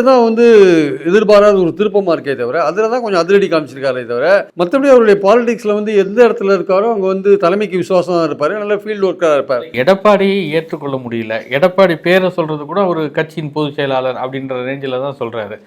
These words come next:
Speaker 2: அப்படியே அந்த இடத்துக்கே அவரால வர முடியல, அந்த சீனியாரிட்டி அப்படின்லாம் அவர் பாக்குறாருன்னா, தாவேக்கால போய் புஷி ஆனந்த் கிட்ட வந்து பவ்யமா இருக்கிறாருன்றதுக்காக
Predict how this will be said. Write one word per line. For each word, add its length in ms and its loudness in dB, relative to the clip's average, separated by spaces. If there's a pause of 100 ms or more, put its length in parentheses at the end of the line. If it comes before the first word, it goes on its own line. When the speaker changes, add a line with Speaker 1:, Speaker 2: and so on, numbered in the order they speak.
(140)
Speaker 2:
அப்படியே 460 0 (160)
அந்த 260 0 (120)
இடத்துக்கே 480 0
அவரால 360 2
வர 100 2 (120)
முடியல, 300 -2 (160)
அந்த 280 -6
சீனியாரிட்டி 640 -4
அப்படின்லாம் 380 -4
அவர் 180 -6
பாக்குறாருன்னா, 560 -6 (300)
தாவேக்கால 720 2
போய் 160 -2 (100)
புஷி 280 -2
ஆனந்த் 280 -2
கிட்ட 160 -2 (140)
வந்து 200 -2 (420)
பவ்யமா 500 4
இருக்கிறாருன்றதுக்காக 920 2